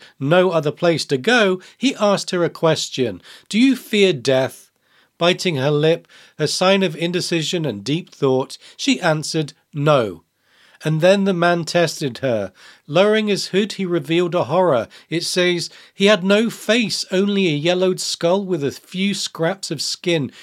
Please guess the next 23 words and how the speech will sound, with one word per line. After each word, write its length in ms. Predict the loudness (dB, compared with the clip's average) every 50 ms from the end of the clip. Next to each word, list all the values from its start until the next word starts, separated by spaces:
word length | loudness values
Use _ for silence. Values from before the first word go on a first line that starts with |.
| -20 _ -12
clinging 460 | -4 0 0 2 2 2 0 -2 -4
to 140 | -6 -6 -2
the 100 | -2 -2
cheeks, 640 | -2 -2 -4 -4 -4 -6 -6 -8 -8 -8 -6 -8 -8 -12 -16 -20 -20 -20 _ -4
and 100 | -2 0
a 60 | 2 2
white 400 | 2 4 4 4 4 2 0 -4
worm 460 | 0 2 4 4 4 4 2 0 0
wriggling 580 | 2 2 2 2 0 0 0 0 -2 -2 -4
from 320 | -8 -10 -6 -4 -4 -2 -2
one 300 | 0 0 0 0 0 -2
empty 480 | -4 -6 -6 -6 -6 -8 -8 -8 -6
eye 220 | -4 -2 -2 -2 -2
socket." 720 | -4 -4 -4 -4 -6 -6 -8 -12 -12 -12 -16 -18 -20 -20 _ _ _ _ _ _ _ -20 -20 -20 _ _ -6
In 120 | -2 0
a 80 | 0 0
voice 380 | 0 0 0 0 0 -2 -4 -6
described 680 | -8 -8 -8 -8 -6 -2 0 0 2 2 0 -2 -2
as 220 | -4 -4 -4 -6 -10 -14 -18 -18 -10
a 60 | -10 -8
death 420 | -2 0 0 0 0 0 -6 -6
rattle, 560 | -4 -4 -4 -4 -4 -4 -4 -4 -4 -6 -8 -14 -20 _
he 180 | _ -10 -8 -6